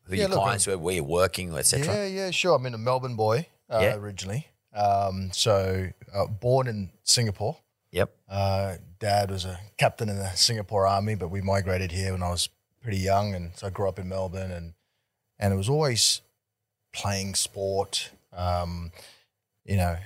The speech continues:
Speaker 2: uh, was very competitive, so it was always in me. Um, and I knew I, I knew I wanted to get into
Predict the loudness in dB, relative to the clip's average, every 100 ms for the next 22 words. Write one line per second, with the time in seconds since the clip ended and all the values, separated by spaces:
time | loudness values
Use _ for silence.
0 | -2 0 0 -2 -8 -14 -8 -8 -6 -8
1 | -6 -6 -4 -4 -2 -2 -2 0 2 4
2 | 4 2 0 0 -2 -6 -4 -4 -6 -12
3 | -16 _ _ -6 -2 0 -2 -4 -6 -6
4 | -2 0 2 2 2 2 -2 -6 -14 _
5 | -4 -2 -2 -4 -8 -10 -10 -6 -2 -2
6 | -4 -6 -6 -4 -6 -8